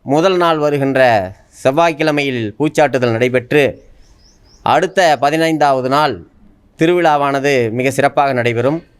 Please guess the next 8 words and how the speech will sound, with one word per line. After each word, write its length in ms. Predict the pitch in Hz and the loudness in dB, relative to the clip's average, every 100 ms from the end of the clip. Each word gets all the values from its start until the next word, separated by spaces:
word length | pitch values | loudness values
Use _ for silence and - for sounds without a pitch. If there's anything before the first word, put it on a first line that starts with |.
| _ _ 113 | _ _ -2
புதன்கிழமை 880 | 143 185 196 185 170 170 165 104 - _ _ _ _ _ _ _ _ - | 0 2 0 0 0 0 -2 -4 -10 _ _ _ _ _ _ _ _ -4
இந்த 320 | 147 143 139 | 0 2 2
கோவிலுக்கு 720 | 151 165 160 147 139 127 117 | 2 2 2 2 0 0 -2
சுவாமிக்கு 460 | 113 143 160 135 139 | -2 0 0 -2 -4
சக்தி 360 | 151 147 - 165 | -4 -2 -2 -2
கிரக 340 | 147 135 117 | 0 0 0
திருவிழா 600 | - 139 139 131 113 101 - | -2 -2 0 0 0 -2 -4
நடைபெறுகிறது. 640 | 123 123 120 117 113 143 | -4 -2 -2 -2 -2 -2